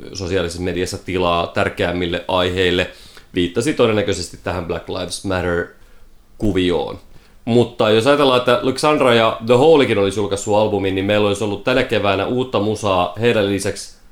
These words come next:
Ruusuilta, Litku Klemetiltä, Vestalta, Maustetytöltä, Grasiakselta, F:ltä,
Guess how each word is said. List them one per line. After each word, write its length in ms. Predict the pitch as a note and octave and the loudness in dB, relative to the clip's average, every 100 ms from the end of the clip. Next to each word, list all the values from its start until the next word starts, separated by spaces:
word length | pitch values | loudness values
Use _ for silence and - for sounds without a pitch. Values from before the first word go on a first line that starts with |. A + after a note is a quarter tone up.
| - | -6
Ruusuilta, 720 | C#3 D3 C#3 A#2+ G#2+ G2 G2 F2 | 2 6 6 4 2 2 -2 -2
Litku 240 | A#2 A#2 | -4 -4
Klemetiltä, 560 | G#2 G2 F#2+ F#2 F#2 F#2 | -2 0 0 -2 -2 0
Vestalta, 480 | A2+ G2+ - F2+ F2+ | 0 0 -4 -2 0
Maustetytöltä, 680 | G#2+ G#2 G#2 G2 F2+ F2+ | 0 0 -4 -4 -4 -4
Grasiakselta, 760 | F2+ A#2 A#2 A#2 G2 - F2+ F2 A2+ G#2 - | -2 0 0 2 -2 -2 -6 -4 -2 -4 -4
F:ltä, 300 | G2 F2 F2+ | -4 -4 -6